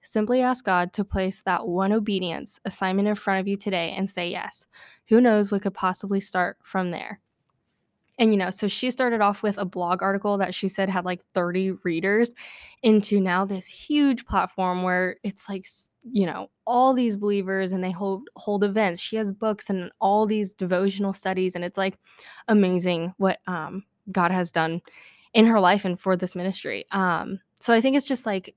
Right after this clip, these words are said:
taking it one step at a time, just being obedient and praying and focusing on your relationship with the Lord, and he will work. And I think, like, ultimately, at the end, it's also important to praise God for when dreams come true. And,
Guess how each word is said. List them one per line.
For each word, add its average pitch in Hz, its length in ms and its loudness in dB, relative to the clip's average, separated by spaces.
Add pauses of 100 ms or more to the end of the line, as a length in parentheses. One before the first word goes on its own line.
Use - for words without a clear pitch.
taking 208 320 0
it 165 120 -2
one 175 220 -2
step 196 220 -4
at 185 80 -2
a 175 60 -4
time, 165 280 -6
just - 180 -14
being 170 220 -2
obedient 165 640 -6
and 170 460 -6
praying 180 480 -2
and 180 140 -4
focusing 175 500 -8
on 165 200 -8
your 160 100 -8
relationship 170 340 -8
with 165 80 -6
the 165 100 -4
Lord, 160 260 0
and 165 280 -2
he 202 380 4
will 180 260 2
work. 160 400 -4 (1200)
And 254 140 4
I 254 100 0
think, 294 200 -2
like, 320 260 -4
ultimately, 220 840 -4 (920)
at 214 140 2
the 220 140 -2
end, 185 420 -4 (120)
it's 214 160 -4
also 202 260 0
important 190 360 -4
to 208 120 -6
praise 180 300 -4
God 180 240 -4
for 175 260 -2
when 190 200 0
dreams 180 320 -6
come 190 220 -4
true. 185 500 -6 (880)
And, 196 480 0